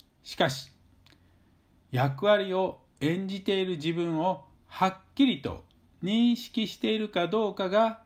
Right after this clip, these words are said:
大事なポイントです。そう、本当のあなたはどこにいるのかです。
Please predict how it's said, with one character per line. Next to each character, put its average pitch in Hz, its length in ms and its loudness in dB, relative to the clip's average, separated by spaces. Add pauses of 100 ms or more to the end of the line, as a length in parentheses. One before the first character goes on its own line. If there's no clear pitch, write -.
(140)
大 92 340 -4
事 107 80 -6
な 139 140 2
ポ 110 160 -6
イ 95 60 -2
ン 82 40 -4
ト 82 120 -12
で 73 120 -12
す。 - 160 -20 (1120)
そ 170 440 -2
う、 - 60 -20 (720)
本 202 400 -2
当 190 300 -2
の 185 260 -4
あ 143 80 -2
な 165 160 0
た 127 140 -6
は 113 340 -4 (320)
ど 147 200 2
こ 156 200 -2
に 85 260 -6
い 95 40 -6
る 131 160 2
の 135 140 -2
か - 220 -12 (680)
で 87 160 -4
す。 - 180 -18